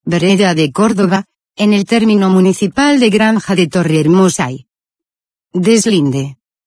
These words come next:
Anuncio de veinticinco de febrero de dos mil catorce sobre comienzo de operaciones materiales de deslinde de los abrevaderos barra descansaderos de la vía pecuaria denominada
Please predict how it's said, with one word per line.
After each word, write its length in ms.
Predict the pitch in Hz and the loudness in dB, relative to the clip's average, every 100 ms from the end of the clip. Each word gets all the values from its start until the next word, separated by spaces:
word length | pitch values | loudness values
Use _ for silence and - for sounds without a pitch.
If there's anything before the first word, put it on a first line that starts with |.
| _ _ | _ _
Anuncio 540 | 185 202 262 233 254 | -2 2 2 0 0
de 100 | 233 | 0
veinticinco 800 | 208 208 180 190 - 277 320 294 | 2 2 2 -2 0 2 2 2
de 120 | 247 | 0
febrero 560 | - 170 175 208 202 185 | 0 0 2 2 2 2
de 140 | 165 | 0
dos 200 | 196 196 202 | 0 0 0
mil 220 | 226 214 | 0 0
catorce 680 | 202 190 233 277 233 254 | -2 0 0 0 -2 -4
sobre 320 | 226 185 160 160 | -2 -2 -2 -2
comienzo 640 | 156 185 233 240 202 208 | 0 2 2 0 0 -2
de 140 | 160 143 | -2 -2
operaciones 760 | 226 208 180 269 294 269 226 | -2 -2 0 0 2 2 2
materiales 720 | 220 208 180 185 214 233 214 | -2 -2 0 2 2 2 2
de 120 | 190 185 | 0 0
deslinde 600 | 180 185 196 208 202 214 | 0 0 2 2 2 2
de 160 | 196 202 | 2 0
los 200 | 202 202 | 0 -2
abrevaderos 760 | 170 170 165 165 185 180 165 | -2 0 0 0 0 0 0
barra 420 | 180 214 196 214 | 0 0 0 -2
descansaderos 960 | 170 233 - 220 202 - 185 240 254 233 | 0 -2 -2 -2 -2 0 0 2 2 0
de 100 | 202 | 0
la 140 | 196 175 | 0 2
vía 280 | 247 247 | 2 0
pecuaria 520 | 170 143 220 254 302 233 | 0 -2 0 2 2 2
denominada 760 | 208 190 175 208 226 202 196 | 2 2 2 2 0 0 -4